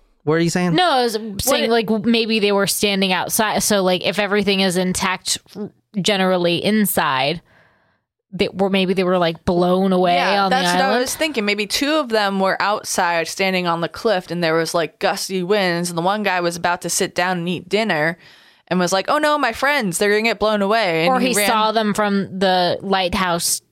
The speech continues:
Speaker 2: tower.
Speaker 3: Yeah. And he, like, ran to go get them and he got blown away too.
Speaker 1: Keep in mind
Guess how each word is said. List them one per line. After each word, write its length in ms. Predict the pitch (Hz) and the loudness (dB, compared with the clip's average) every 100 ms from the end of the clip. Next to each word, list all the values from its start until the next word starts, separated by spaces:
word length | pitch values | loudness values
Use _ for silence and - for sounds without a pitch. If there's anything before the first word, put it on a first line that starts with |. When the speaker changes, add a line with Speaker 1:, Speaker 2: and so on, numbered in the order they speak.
| _ - | _ -4
Speaker 2:
tower. 760 | 214 196 208 160 160 185 202 - | -2 0 2 2 2 0 -2 -4
Speaker 3:
Yeah. 300 | 190 156 147 - _ _ _ | 0 0 -2 -8 _ _ _
And 200 | 185 185 | -10 -10
he, 100 | 196 | -6
like, 220 | 190 180 170 | -4 -4 -4
ran 720 | 170 196 202 165 156 180 - | -2 0 2 2 0 -2 -4
to 140 | 175 | -2
go 160 | 175 165 | 0 0
get 260 | 190 190 | -2 -2
them 320 | 180 151 160 156 - | -2 0 0 -2 -2
and 500 | 165 160 151 151 156 | -2 0 0 -2 -4
he 220 | 165 190 | -4 -2
got 180 | 170 156 | -2 -2
blown 240 | 165 160 | -2 -2
away 200 | 156 151 | -2 -4
too. 480 | 156 185 156 107 175 _ _ _ _ - | -2 -2 -2 -2 -12 _ _ _ _ -2
Speaker 1:
Keep 260 | 220 233 240 | 0 0 2
in 140 | 240 | 2
mind 480 | 214 190 151 127 | 2 2 2 0